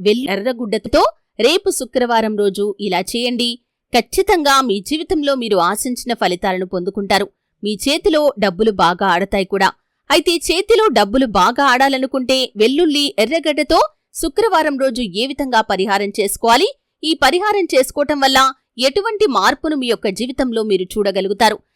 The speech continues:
ఈ పూర్తి వివరాలు అన్నీ కూడా ఈ రోజు ఈ వీడియోలో వివరంగా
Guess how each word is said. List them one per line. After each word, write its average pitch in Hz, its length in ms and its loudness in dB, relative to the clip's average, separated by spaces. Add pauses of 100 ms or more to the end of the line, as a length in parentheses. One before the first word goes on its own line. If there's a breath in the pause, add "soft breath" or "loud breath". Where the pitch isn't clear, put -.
(140)
ఈ 320 80 2
పూర్తి 403 340 -2
వివరాలు 254 380 0
అన్నీ 220 240 2
కూడా 269 440 2
ఈ 277 100 2
రోజు 311 280 0 (160)
ఈ 302 160 2
వీడియోలో 240 340 2
వివరంగా 202 440 -2